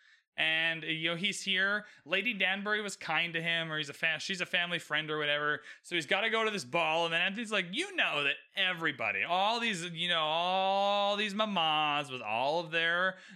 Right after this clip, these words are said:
daughters are gonna be all over you, Duke." And the Duke is like, "Yeah, I'll be there for half an hour or whatever." And <laughs> Anthony's like, "No, you won't. No, no, no, no, no. You set foot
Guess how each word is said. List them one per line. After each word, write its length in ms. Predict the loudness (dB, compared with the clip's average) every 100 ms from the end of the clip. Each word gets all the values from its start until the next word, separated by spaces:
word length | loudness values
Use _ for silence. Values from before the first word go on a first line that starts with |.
| -16
daughters 600 | -4 0 2 2 2 0 -2
are 60 |
gonna 140 | -2 -2
be 140 | -6 -2
all 540 | 0 2 2 0 -2
over 460 | 0 2 2 0 0
you, 560 | 2 0 0 -2 -4 -10 _ -20
Duke." 420 | -8 -2 -2 -2 -4
And 160 | -4
the 60 | -4
Duke 240 | -2 -2
is 100 | -2
like, 100 | 0
"Yeah, 220 | 0 0
I'll 80 | 0
be 100 | -2
there 140 | -2 -2
for 100 | 0
half 280 | -2 -2
an 80 | -6
hour 280 | -4 -4 -4
or 40 | -4
whatever." 400 | -2 -2 -2 -4
And 120 | -4
<laughs> 40 |
Anthony's 600 | -4 -4 -8 -6 -4 -4 -8
like, 80 | -2
"No, 140 | -2 0
you 140 | -2 -2
won't. 760 | -6 -6 -14 -16 -6 -4 -4
No, 220 | 0 0
no, 80 | 0
no, 140 | 0 0
no, 80 |
no. 240 | 0 2 2
You 280 | 2 0 -2
set 340 | -2 -4 -4
foot 440 | -10 -4 2 2